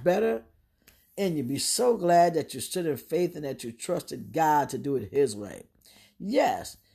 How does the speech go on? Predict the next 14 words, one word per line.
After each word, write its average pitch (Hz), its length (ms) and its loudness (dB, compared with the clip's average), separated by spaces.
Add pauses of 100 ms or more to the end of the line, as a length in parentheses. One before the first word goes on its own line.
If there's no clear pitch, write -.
(120)
we - 400 -2
ask 127 380 -6
God 113 300 -6
for 107 100 -8
things. 175 560 -6
We - 160 -4
ask 117 400 -4
Him 98 160 -12
His 110 260 -6
way. 156 340 2
But 214 260 -4
you 208 80 -6
know 240 220 -2
what? 240 420 0